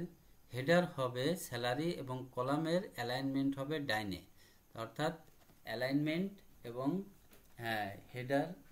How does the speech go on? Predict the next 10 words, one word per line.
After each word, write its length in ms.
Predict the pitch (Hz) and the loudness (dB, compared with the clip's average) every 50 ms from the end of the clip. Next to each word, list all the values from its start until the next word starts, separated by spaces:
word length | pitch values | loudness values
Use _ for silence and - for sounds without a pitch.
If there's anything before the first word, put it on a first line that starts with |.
| - - | -8 -4
এর 140 | 135 139 147 143 | -2 0 0 -2
ব্যবহারটা 640 | - 123 117 113 - 127 131 135 - - 175 202 226 - - - - | -2 -2 -4 -2 -2 -4 -6 -6 -4 -4 -4 -4 -4 -6 -12 -16 -12
তোমরা 360 | 123 123 123 143 180 190 - - - - - | -10 -8 -6 -6 -6 -6 -8 -14 -20 -16 -12
একটু 300 | 120 117 - - 185 202 | -12 -12 -10 -8 -8 -6
দেখে 300 | 156 117 92 - - 92 | -4 -6 -6 -6 -6 -8
নিবা। 200 | 90 85 87 - - - - - - - - - - - - - - - - - - - - - - - - - - - - - - - - - - - - - - - - - - - - - - - - - - - - - - - - - - - - - - - - | -8 -8 -10 -14 -18 -20 -20 -20 -20 -20 -20 -20 -20 -20 -20 -20 -20 -20 -20 -20 -20 -18 -18 -18 -16 -16 -20 -20 -20 -20 -20 -20 -20 -20 -20 -20 -20 -20 -20 -20 -20 -20 -20 -20 -20 -20 -20 -20 -20 -20 -20 -20 -20 -20 -20 -20 -20 -20 -20 -20 -20 -20 -20 -20 -20 -8 0
তাহলে 280 | - 190 190 196 208 220 | 2 4 4 6 6 8
আমরা 340 | 214 202 196 196 190 196 202 202 202 214 | 8 6 6 6 6 8 8 8 8 6
এতক্ষণ 520 | - - 170 170 180 185 - - 196 202 | 6 4 2 2 2 0 0 0 0 4
আলোচনায় 760 | 202 185 180 180 175 170 - 175 180 175 175 180 180 180 180 | 6 6 6 6 6 4 4 6 8 8 8 8 8 6 4